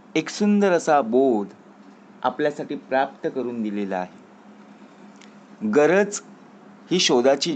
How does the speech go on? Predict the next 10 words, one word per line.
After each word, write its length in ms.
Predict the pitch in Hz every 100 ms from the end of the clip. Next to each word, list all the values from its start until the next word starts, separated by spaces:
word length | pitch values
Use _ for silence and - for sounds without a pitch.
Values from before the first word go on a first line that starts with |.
| 110
जननी 400 | 123 117 123 120
आहे. 260 | 98 - - - - - - - - - - - - - - - - - - - - - 208 202 - - - - - - - - - - - - - - -
जेव्हा 400 | 175 175 233 - -
एखाद्या 420 | 170 175 202 208
व्यक्तीला 520 | 175 143 - 156 101 - - - - - - - - - - - - - - - - -
कठीण 320 | 156 180 190
परिस्थितीत 800 | 190 170 185 180 175 196 202 - - - - - - -
काहीतरी 640 | 127 131 165 - 170 180 - - -
आवश्यक 500 | 120 147 - 165 139
असतं, 300 | 127 -